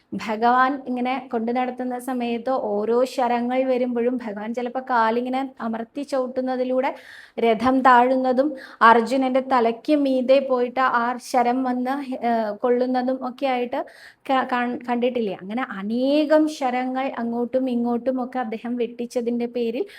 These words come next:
കൊണ്ടിട്ട് ഇത് അഗ്നിക്കിരയാവാൻ മാത്രം ആ പാകത്തിനായിരിക്കുന്നു ഈ രഥം.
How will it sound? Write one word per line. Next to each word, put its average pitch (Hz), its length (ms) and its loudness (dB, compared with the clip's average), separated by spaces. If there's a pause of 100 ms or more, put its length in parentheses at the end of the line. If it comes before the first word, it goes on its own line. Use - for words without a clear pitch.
(320)
കൊണ്ടിട്ട് 233 840 2
ഇത് 233 380 -2 (500)
അഗ്നിക്കിരയാവാൻ 277 1400 2
മാത്രം 262 640 -2
ആ 226 120 -2
പാകത്തിനായിരിക്കുന്നു 240 1600 0
ഈ 196 160 -4
രഥം. 190 360 -10